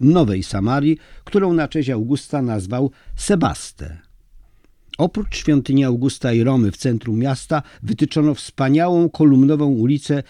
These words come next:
z rzędami sklepów, wzniesiono stadion i amfiteatr, a miasto otoczono wysokim murem.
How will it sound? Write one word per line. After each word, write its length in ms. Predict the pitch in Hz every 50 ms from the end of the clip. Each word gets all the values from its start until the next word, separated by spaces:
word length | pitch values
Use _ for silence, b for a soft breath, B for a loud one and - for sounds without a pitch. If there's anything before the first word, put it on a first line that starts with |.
| b b
z 140 | 107 113 110
rzędami 500 | 113 123 147 139 139 147 165 160 147 117
sklepów, 500 | - - - 139 143 143 131 - 139 123 - b b b b
wzniesiono 680 | 95 113 120 113 127 147 160 147 - 175 170 147 120 110
stadion 560 | - - - 147 147 147 139 139 135 135 135
i 100 | 120 120
amfiteatr, 680 | 117 110 - - 120 107 - 139 135 127 131 - - b b b b b
a 100 | - 101
miasto 480 | 117 139 165 170 - - - 156 - -
otoczono 600 | 208 190 - 170 147 - - 135 135 135 127 104
wysokim 640 | 85 98 127 - - - 170 - - - 139 139 -
murem. 540 | 92 104 101 87 76 65 65 62 65 67 -